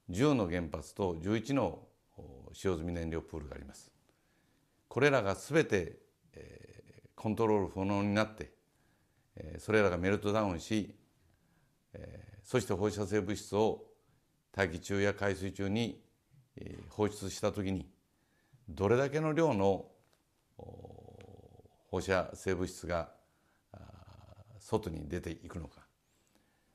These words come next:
まあ、チェルノブイリの事故はこれまでの事故では最も大きかったわけですが、えー、チェルノブイリ事故は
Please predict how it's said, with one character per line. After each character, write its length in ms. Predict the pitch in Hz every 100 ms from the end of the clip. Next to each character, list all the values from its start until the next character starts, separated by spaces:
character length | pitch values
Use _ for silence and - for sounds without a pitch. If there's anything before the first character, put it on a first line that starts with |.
| _ -
ま 60 |
あ、 40 | 92
チ 100 | 120
ェ 20 |
ル 80 | 123
ノ 100 | 123
ブ 140 | 127
イ 60 | 92
リ 600 | 90 85 - - 90 87
の 120 | 98
事 120 | 90
故 120 | 98 92
は 320 | 90 90 - -
こ 120 | 98
れ 60 |
ま 120 | 104 104
で 100 | 92
の 280 | 82 69 - -
事 120 | 85
故 120 | 85 85
で 100 | 82
は 60 |
最 280 | 80 82 131
も 120 | 123
大 60 | 117
き 60 |
か 60 | 95
っ 40 | -
た 100 | 80
わ 80 |
け 60 | 69
で 120 | 71
す 120 | -
が、 60 | 73 - _ _ _ _ _ _ _ _
え 80 | -
ー、 40 |
チ 100 | -
ェ 20 | 98
ル 60 |
ノ 80 | 107
ブ 100 | 107
イ 60 | 107
リ 60 |
事 100 | 101
故 140 | 101 92
は 220 | 92